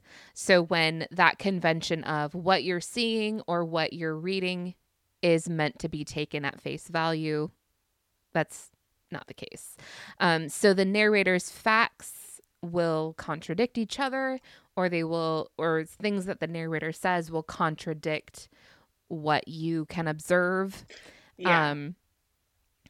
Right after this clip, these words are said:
Speaker 1: if you ask the narrator to, like, go back a bit and retell it, the events might come out differently.
Speaker 2: Right.
Speaker 1: So, <laughs> yeah. Um, so the T V Tropes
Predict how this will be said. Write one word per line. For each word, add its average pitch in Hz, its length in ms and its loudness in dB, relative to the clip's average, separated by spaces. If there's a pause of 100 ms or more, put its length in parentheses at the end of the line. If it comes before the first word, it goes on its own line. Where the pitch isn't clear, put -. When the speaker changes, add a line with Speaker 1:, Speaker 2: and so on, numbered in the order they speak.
(180)
Speaker 1:
if 196 220 0
you 196 160 0
ask 214 320 2
the 208 80 0
narrator 180 520 -2
to, 165 380 -4
like, 151 320 -6
go 156 220 -2
back 208 360 -4
a 262 60 0
bit 247 240 -2
and 180 160 -4
retell 175 400 -4
it, 220 100 -4
the 170 160 -2
events 156 400 -2
might 165 220 -2
come 151 220 -6
out - 260 -6
differently. 196 640 -4
Speaker 2:
Right. 165 720 2
Speaker 1:
So, 190 680 6 (280)
<laughs> - 200 -8
yeah. 185 640 6 (340)
Um, 180 460 6
so 190 540 4
the 196 100 4
T 269 280 2
V 233 180 2
Tropes - 580 2